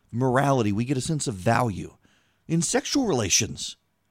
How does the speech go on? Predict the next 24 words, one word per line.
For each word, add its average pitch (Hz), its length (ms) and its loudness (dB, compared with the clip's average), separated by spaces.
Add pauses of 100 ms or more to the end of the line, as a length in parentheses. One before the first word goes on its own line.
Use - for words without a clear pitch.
(280)
if 139 140 0
we 233 120 4
believe 190 280 2
that 123 160 0
God 165 240 4
created 151 260 2
the 127 80 4
heavens 151 220 4
and 131 80 -4
the 170 80 0
earth, - 360 0
we're 202 200 4
not 254 160 8
allowed 180 380 6
to 165 60 8
reorder 185 560 8
the 113 100 4
heavens 120 280 4
and 110 80 -2
the 120 140 4
earth. 113 120 2
We're 170 120 0
not 220 180 4
allowed 160 560 4